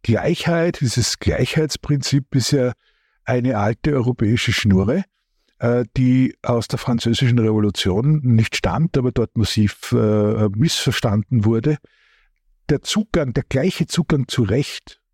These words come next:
und der gleiche Zugang zu Bezahlung und der gleiche Zugang, dass man für etwas, was sehr klar zu bewerten ist, dafür auch das Gleiche kriegt, bedeutet noch lange nicht, dass wir alle gleich sind.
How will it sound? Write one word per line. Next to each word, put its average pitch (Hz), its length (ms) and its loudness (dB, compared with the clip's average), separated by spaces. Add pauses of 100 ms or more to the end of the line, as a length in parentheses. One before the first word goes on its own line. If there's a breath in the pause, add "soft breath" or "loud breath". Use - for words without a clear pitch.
(160)
und 120 240 -2
der 135 80 0
gleiche 131 480 -2
Zugang 127 580 -2
zu 123 140 -4
Bezahlung 117 720 -2
und 113 220 -4
der 120 80 0
gleiche 131 480 -2
Zugang, 139 540 -2 (380 soft breath)
dass - 180 -2
man 127 140 2
für - 240 -2
etwas, - 440 -2
was 120 180 0
sehr - 340 -2
klar 120 260 -2
zu - 160 -8
bewerten 117 500 0
ist, 117 280 0
dafür 127 300 0
auch 110 100 -4
das - 180 -4
Gleiche - 380 -2
kriegt, - 340 -4
bedeutet - 500 -2
noch - 180 -4
lange 127 280 2
nicht, 117 300 -2
dass - 160 0
wir 117 80 4
alle 104 160 0
gleich 101 260 -2
sind. 117 300 -6